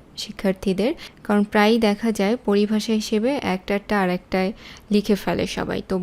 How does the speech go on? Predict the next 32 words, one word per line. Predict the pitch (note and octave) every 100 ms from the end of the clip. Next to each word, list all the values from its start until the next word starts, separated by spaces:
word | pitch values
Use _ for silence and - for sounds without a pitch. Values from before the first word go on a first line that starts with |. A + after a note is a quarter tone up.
| F3+
বায়োডেটা | F#3+ G3+ A#3+ C4
মানে | C4+ C4+
হচ্ছে | C4+ B3+ - A3
জীবন | A#3 A3+ A#3 A3+
বৃত্তান্ত, | G#3 G3+ - G#3 F#3+ - A3 - - -
যেটাকে | - G#3 A3
আমরা | A3+ A3+ A3
অনেক | A3
সময় | A3 A#3 A#3 C#4+ D4+
সিভি | - A3 G#3+ G#3+
বলে | F#3+ F3 F3
থাকি, | - - - - - - -
বা | -
একজন | F3+ F#3+ G3
মানুষের | G3 F#3+ G3+ - A3+ B3+ - - -
শিক্ষাগত | - G3 G#3 G3 G3 G3+ G3+
যোগ্যতা, | F#3 G3 F#3+ G3 F#3+ F#3
অভিজ্ঞতা, | F#3 F#3 G#3+ G#3 - F#3+ F#3+ F#3 F#3 -
তার | F3+ F3+ F3+ - - -
ব্যক্তিগত | G3 F#3 G3 G3 F#3+ F#3+ F#3+
তথ্য, | F#3 F3+ - A3 G3+ G#3 -
এইসব | G3 G#3 A#3
নিয়েই | A3 A3 D4 B3+
বায়োডেটা | F#3+ F#3 F#3+ G#3 A#3
লেখা | A3 A3 A3+
হয় | A3 C4 F#4+ - - -
এবং | F3+ F#3 -
এটার | F#3+ G3+ G3
বাংলা | F#3 F#3+ G3
পরিভাষায় | G3+ G3+ G#3+ G#3 A3+
লিখতে | G#3 G3+ A3
হয় | A3